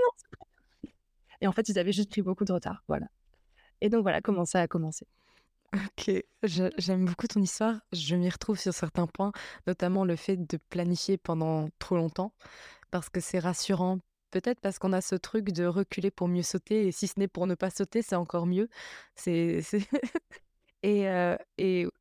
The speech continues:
Speaker 2: moi aussi, John Truby est ma némésis, donc je comprends tout à fait. <laughs>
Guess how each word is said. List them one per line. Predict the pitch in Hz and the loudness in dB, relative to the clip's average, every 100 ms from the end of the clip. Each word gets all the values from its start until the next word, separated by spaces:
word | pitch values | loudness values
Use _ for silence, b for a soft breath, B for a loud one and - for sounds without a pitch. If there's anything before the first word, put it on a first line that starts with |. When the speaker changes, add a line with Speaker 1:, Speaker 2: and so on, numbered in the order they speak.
| - | -6
Speaker 2:
moi | 180 185 | 0 2
aussi, | 180 - 170 | 0 -2 0
John | 175 165 | 0 0
Truby | - 180 165 170 | -2 -2 0 2
est | |
ma | 156 160 | 2 2
némésis, | 160 160 160 - 180 - - | 2 2 0 -2 -2 -4 -4
donc | 165 160 - | -2 -2 -4
je | - 160 | -4 -2
comprends | 180 170 196 | -2 -2 -2
tout | - 180 - | -4 -4 0
à | |
fait. | 233 - | 0 0
<laughs> | 277 330 339 311 311 | 0 0 -2 -2 -6